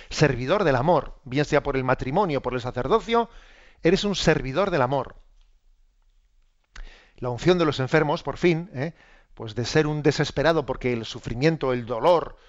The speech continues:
nos pueden desesperar porque no hay cosa más dura, no ya que sufrir, sino sufrir sin sentido. Eh, lo peor no es sufrir, sino que es carecer de sentido en el sufrimiento. La unción de enfermos está uniendo nuestro sufrimiento al de Cristo,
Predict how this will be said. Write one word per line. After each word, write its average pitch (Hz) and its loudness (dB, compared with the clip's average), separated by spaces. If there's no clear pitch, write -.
nos 104 -14
pueden 139 2
desesperar 135 0
porque 113 -12
no 131 -6
hay 135 -6
cosa 131 -6
más 120 -2
dura, 175 4
no 139 -4
ya 151 4
que 143 0
sufrir, - 0
sino 120 -6
sufrir 160 -4
sin 160 2
sentido. 139 0
Eh, 120 -12
lo 117 -8
peor 160 4
no 262 2
es 254 -2
sufrir, 151 0
sino - -14
que 160 0
es - -4
carecer 143 0
de - 2
sentido 135 -2
en 131 0
el 117 -6
sufrimiento. 147 -2
La 120 -2
unción 143 -4
de 147 2
enfermos 139 0
está - 0
uniendo 143 2
nuestro 127 -6
sufrimiento 143 -2
al 147 4
de 127 0
Cristo, 170 0